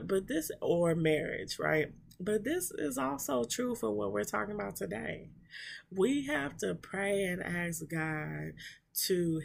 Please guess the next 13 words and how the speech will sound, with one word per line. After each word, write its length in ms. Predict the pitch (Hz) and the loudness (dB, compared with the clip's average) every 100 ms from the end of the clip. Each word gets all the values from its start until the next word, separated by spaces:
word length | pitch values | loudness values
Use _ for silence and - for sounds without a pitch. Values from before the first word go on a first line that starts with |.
| - | 0
help 300 | 202 214 - - | 2 2 -2 -6
us 480 | 185 185 175 - | -2 -2 -2 -4
connect 640 | - - 156 165 165 170 170 | -6 -4 -2 2 2 0 -6
to 80 | |
people 640 | 160 - 165 - 156 156 156 - - - - | -8 -4 -4 -4 -4 -4 -8 -12 -16 -18 -2
that 240 | 165 160 - | 2 2 2
are 220 | 156 156 | 0 -2
truly, 520 | - 185 185 185 185 | -2 -2 0 0 -2
truly 840 | - - 170 165 160 156 156 156 160 - - | -2 -4 0 2 2 2 0 -2 -6 -14 -2
deserving 720 | 156 170 151 156 151 147 - | 0 2 4 4 2 0 -6
of 180 | - - | -8 -6
us, 500 | - - 147 - - _ | -8 -8 -6 -6 -8 _
right? 420 | 151 156 151 151 | -6 -4 0 -2